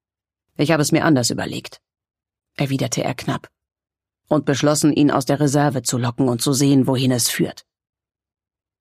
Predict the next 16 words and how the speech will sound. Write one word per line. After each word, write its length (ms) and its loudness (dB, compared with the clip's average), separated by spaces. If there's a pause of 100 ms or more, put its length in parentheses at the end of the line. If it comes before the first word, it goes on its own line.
(600)
„Und 460 -2 (160)
wohin 560 2
hat 160 -2
es 160 -2
geführt?“ 500 -4 (1300)
Er 140 -2
blickte 320 -4
sie 140 0
scharf 320 -2
an. 240 -2 (1700)
„Das 180 -2
kann 140 0
ich 100 -4
noch 120 -2
nicht 160 -2
sagen. 380 -2